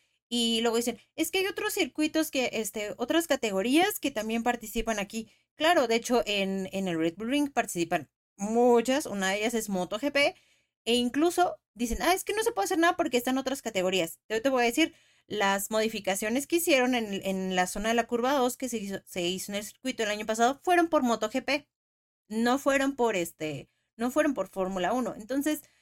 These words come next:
no me digas que no se puede hacer, eh, una categoría que tiene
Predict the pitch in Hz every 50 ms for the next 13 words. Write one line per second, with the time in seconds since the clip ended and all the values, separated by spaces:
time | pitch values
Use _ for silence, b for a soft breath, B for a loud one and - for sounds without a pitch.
0 | b b b b b b 240 247 294 349 453 392 349 262 220 262 262 - - -
1 | 233 208 214 220 233 233 240 240 254 247 - 269 262 - - 175 165 165 180 -
2 | - 196 185 196 214 - - _ _ _ _ - 196 190 185 185 180 180 180 180
3 | 180 175 b b b b b - 247 262 294 294 285 254 233 - 202 190 180 190
4 | 196 220 226 247 240 - 233 - - 220 233 233 233 233 - -